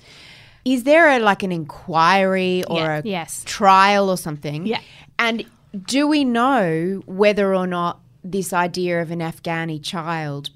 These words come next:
Speaker 1: being slaughtered, is that one of the accusations?
Speaker 2: Yes. So what
Speaker 1: It
Speaker 2: it
Speaker 1: is.
Speaker 2: Well, not a ch-, not a little child as, as depicted in that image, but teenage boys.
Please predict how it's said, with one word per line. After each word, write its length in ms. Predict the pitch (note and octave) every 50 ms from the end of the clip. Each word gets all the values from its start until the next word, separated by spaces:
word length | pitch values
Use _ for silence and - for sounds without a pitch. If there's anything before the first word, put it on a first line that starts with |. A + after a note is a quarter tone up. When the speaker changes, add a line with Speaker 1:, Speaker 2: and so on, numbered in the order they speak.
| _ _
Speaker 1:
being 480 | E3+ D#3 D#3 D3+ D3 D3 D3 C#3+ C3+ C#3+ - _ _ _ _ _ _ _ _ _ -
slaughtered, 640 | - - - F#3+ F3+ F3+ E3 F#3 E3 C#3+ - - -
is 140 | G#3+ G3+ F#3
that 260 | A#3 B3 C4+ C4 -
one 180 | G3 G#3 G3 F#3+
of 120 | F3+ E3
the 100 | F3+ E3+
accusations? 680 | E3 D#3+ - - D#3+ D3 D#3 C#3 D#3 - - - C#4+ F#4+
Speaker 2:
Yes. 420 | D#4+ A#3+ G#3+ D3+ - - - - - -
So 240 | - - C4 B3+
what 200 | C4 C4+ C#4+ C4+
Speaker 1:
It 160 | G#3 G#3 - A#3+
Speaker 2:
it 0 |
Speaker 1:
is. 300 | D4 F#4 F4+ A3+ C#3+ C4
Speaker 2:
Well, 160 | D4+ D#4 D#4
not 260 | D#4 F4 F#4 E4+ C#4+
a 40 | D4
ch-, 320 | D4 - - - - -
not 200 | B3+ D4+ D4+ B3+
a 160 | C4 G#3+ -
little 360 | B3 A#3 A#3 C4+ C4 C#4 C4 A3
child 440 | - - A#3+ G#3+ G3 G#3 A#3 G#3+
as, 120 | A3 A3 G#3 -
as 120 | A#3+ A3+ G3+
depicted 460 | - A3 - C4+ - A3+ - G#3+ G3+
in 140 | G3+ G#3 G#3+
that 180 | A#3 B3+ A#3+ - -
image, 420 | A3 G3+ G3 F#3 F#3+ A3+ A#3 - - - - - - _
but 300 | - A#3+ G#3 - - _
teenage 500 | - - G#3+ G3+ G3 F#3 F#3 F3+ E3+ -
boys. 460 | - E3 E3 - - F3 - - -